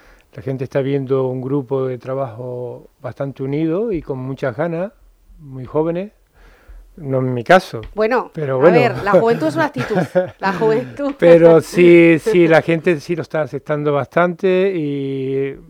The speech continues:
Speaker 1: están viendo el gran proyecto que, que llevamos a cabo, que vamos a llevar a cabo y que estamos llevando ya, ¿no?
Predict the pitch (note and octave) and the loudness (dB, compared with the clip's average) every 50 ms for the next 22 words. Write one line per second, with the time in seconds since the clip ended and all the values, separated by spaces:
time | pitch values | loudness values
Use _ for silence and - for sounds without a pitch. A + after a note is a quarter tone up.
0 | _ - D3+ - _ - C#3+ C#3 C3 C#3+ D3+ D3+ D#3 C#3+ C#3 C3+ C3+ C3 B2 - | _ -18 -20 -10 _ -6 -6 -4 -2 -2 -2 -2 -2 -2 -2 -2 -2 -4 -6 -8
1 | _ _ _ _ _ _ - C#3+ C#3 B2+ C3+ C#3+ D3 C3+ - D3 C#3+ C#3+ D3 C3+ | _ _ _ _ _ _ -10 -8 -6 -4 -4 -4 -4 -4 -4 -6 -4 -4 -6 -8
2 | - - C#3+ B2 B2+ C#3 C3+ B2+ - C#3 C3 B2+ B2+ C3 C3 C3+ C3 B2+ C3+ C#3 | -6 -8 -8 -6 -6 -8 -8 -6 -10 -10 -10 -10 -10 -10 -10 -10 -10 -10 -10 -10
3 | B2+ - D3 D#3 F3+ G#3+ F#3+ - D3 C#3+ C#3 C3+ C3 C3 B2+ C3 B2+ B2 B2 B2 | -8 -8 -8 -8 -8 -10 -10 -10 -8 -8 -8 -6 -8 -8 -8 -8 -8 -8 -10 -10
4 | A#2+ - C#3 C#3 D#3+ F#3+ G3 F#3 D#3 C3+ B2+ B2 B2 - - - A2+ G#2+ _ _ | -8 -8 -8 -6 -6 -6 -8 -8 -8 -8 -8 -10 -12 -14 -16 -18 -18 -18 _ _
5 | - E3+ F3+ D#3+ C3+ A2 A#2+ C3 C3 B2 A2+ A#2 B2 C#3 D3 C3+ B2+ C#3 E3+ - | -4 -4 -2 -4 -6 -6 -8 -8 -8 -8 -10 -8 -6 -6 -6 -6 -8 -12 -14 -18